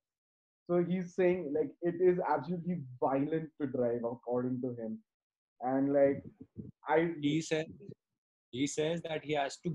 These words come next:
Speaker 2: brace his butt, his arms, his elbows, just to keep it in a straight line. He literally,
Speaker 1: Yeah.
Speaker 2: when, when he was explaining to us, he said, "I need to keep my back completely straight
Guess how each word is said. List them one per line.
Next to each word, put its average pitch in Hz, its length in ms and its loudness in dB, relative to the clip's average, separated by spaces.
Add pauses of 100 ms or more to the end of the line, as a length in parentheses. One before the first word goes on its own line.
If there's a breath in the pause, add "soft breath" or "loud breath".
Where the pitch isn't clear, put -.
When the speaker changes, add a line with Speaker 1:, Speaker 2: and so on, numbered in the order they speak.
(120)
Speaker 2:
brace 143 300 0
his 175 220 -2 (180)
butt, 143 180 2 (260)
his 147 200 0 (200)
arms, 156 420 4
his 156 180 0 (120)
elbows, 131 680 6 (840)
just 185 340 4
to 214 80 2
keep 185 300 0
it 180 120 4
in 180 100 2
a 190 60 0
straight 156 480 0
line. 123 320 0 (1500)
He 170 140 2
literally, 180 460 0
Speaker 1:
Yeah. - 100 -14
Speaker 2:
when, 165 220 0 (160)
when 160 100 -2
he 170 100 2
was 170 180 2
explaining 170 520 0
to 170 80 2
us, 175 180 -2
he 175 100 -8
said, 156 260 -4 (120)
"I 143 100 -4
need 160 200 -4
to 185 160 -6
keep 170 200 -6
my 175 140 -2
back 147 340 -6
completely 175 540 -6
straight 180 460 -6